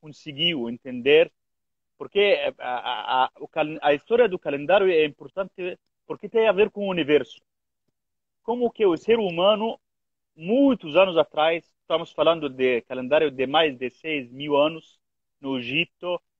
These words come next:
e outros calendários no México, a China, na Índia, muitos países no mundo que são de milhares de anos também,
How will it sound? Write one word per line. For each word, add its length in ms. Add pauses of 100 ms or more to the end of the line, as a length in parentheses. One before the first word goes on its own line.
(260)
e 680
outros 380
calendários 640
no 200
México, 1500
a 100
China, 460
na 160
Índia, 460
muitos 580
países 320
no 120
mundo 240
que 160
são 180 (340)
de 240
milhares 460
de 80
anos 240
também, 380